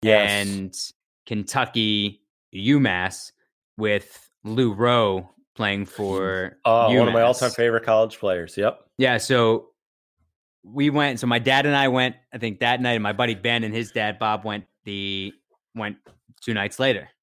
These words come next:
Speaker 2: and we're, and we're there. We're under, I think they were, they were behind that, la-, they were behind the basket, behind the Laettner basket for that.
Speaker 1: That's
Speaker 2: So I just re-, I remember, I
Speaker 1: amazing.
Speaker 2: remember exactly where I was when I watched the, the Duke Kentucky game, but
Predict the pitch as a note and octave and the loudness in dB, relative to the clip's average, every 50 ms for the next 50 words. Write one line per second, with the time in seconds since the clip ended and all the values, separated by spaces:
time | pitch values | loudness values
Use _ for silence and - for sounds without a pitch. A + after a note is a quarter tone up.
0 | _ _ _ _ _ - G2+ G2 F#2+ G2+ G2+ G#2 G2+ G2 G2 F#2+ G2 G#2+ G#2 G2+ | _ _ _ _ _ -12 -10 -10 -8 -8 -8 -8 -6 -6 -6 -4 -2 -2 0 0
1 | G2+ G2+ G2 G2 - - _ _ _ _ _ _ _ _ - A#2 B2 C3+ C#3+ D#3 | 0 0 0 -2 -4 -8 _ _ _ _ _ _ _ _ -2 0 0 2 2 2
2 | E3+ E3 E3 D#3+ - C3+ C3+ - B3 - D4 A#3 D#3 B2+ A#2 A2 - - _ _ | 4 4 4 2 2 -2 -2 -4 -2 0 2 4 4 4 2 0 -2 -8 _ _
3 | _ - D3 D#3 - D#3+ C#3+ - - D#3+ E3 E3 E3+ E3+ D#3+ D3 D3 C#3 C3 C3+ | _ 0 0 0 2 0 -2 0 0 2 2 2 2 2 0 0 2 2 0 0
4 | D3 C3 B2 C#3 C#3 C3+ C3 B2 B2 B2+ C3 C3+ C3 D3+ F3 E3 - - - - | -4 -4 -2 -2 -2 -2 -2 -2 -2 -2 -2 0 0 2 2 0 -2 -6 -16 -20
5 | _ _ _ _ - A2+ G#2 A#2+ B2 B2 B2 A#2 A2+ A#2 B2 B2 A#2 A#2+ A2+ A#2+ | _ _ _ _ -12 -8 -4 -4 -2 -2 -2 -4 -4 -4 -6 -6 -6 -6 -4 -4
6 | C3 C3 A#2+ - F#2 - _ _ _ _ _ _ _ _ _ _ _ _ _ _ | -4 -4 -6 -8 -14 -20 _ _ _ _ _ _ _ _ _ _ _ _ _ _
7 | _ _ _ _ _ _ _ _ _ - A2+ G2+ F2+ E2 - _ _ - A#2+ A2 | _ _ _ _ _ _ _ _ _ -10 -8 -6 -6 -8 -10 _ _ -4 -4 -4
8 | - - G3 F#3 F#3 F#3+ G3 G3+ G3+ F#3+ F#3+ F3+ F3+ F#3 F3+ F3+ E3+ E3 D#3+ D#3+ | -2 0 0 0 2 0 0 2 2 4 4 4 2 2 2 2 2 2 2 2
9 | E3 E3 D#3 D#3 C#3+ A#2+ D3 C#3+ C#3 - C#3+ C3+ C3 C3 B2 A#2+ A#2+ A#2+ A#2+ A#2 | 0 0 0 0 -2 0 -2 -2 -2 -2 -2 0 0 0 0 0 0 -2 -2 -4
10 | A2+ G#2 - - - - - G3+ F#3+ C#3 A2+ G#2 G#2 G2+ G#2+ G#2+ A2 A2 - - | -6 -10 -14 -20 -20 -20 -20 _ _ -8 -6 -6 -4 -4 -2 -2 -2 -4 -6 -12
11 | - G#2+ G2+ G2 G2 F#2+ G2 - - _ _ - G#2 G2+ A2 G#2 - G#2 F#2 A2+ | -10 -8 -6 -6 -6 -6 -8 -10 -14 _ _ -14 -12 -10 -10 -10 -10 -6 -6 -6
12 | A2+ - A2+ G#2 A2 G#2 G#2 F#2+ G2 G2 - | -6 -6 -6 -8 -6 -6 -6 -6 -6 -8 -8